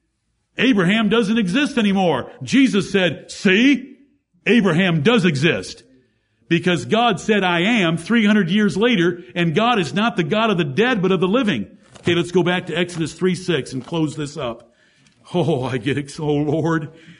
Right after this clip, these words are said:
I love you so much. I'm sorry that the first time I was asked, "What about the italicized words?"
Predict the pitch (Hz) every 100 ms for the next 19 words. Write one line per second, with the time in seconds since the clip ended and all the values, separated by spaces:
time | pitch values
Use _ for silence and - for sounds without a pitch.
0 | - 123 135 143 143 147 151 - 170 156
1 | 160 165 - 151 156 - 180 175 170 170
2 | - 175 - 170 165 170 165 175 170 175
3 | 175 - _ _ 185 175 175 180 180 170
4 | 165 190 185 165 185 175 185 190 190 196
5 | 185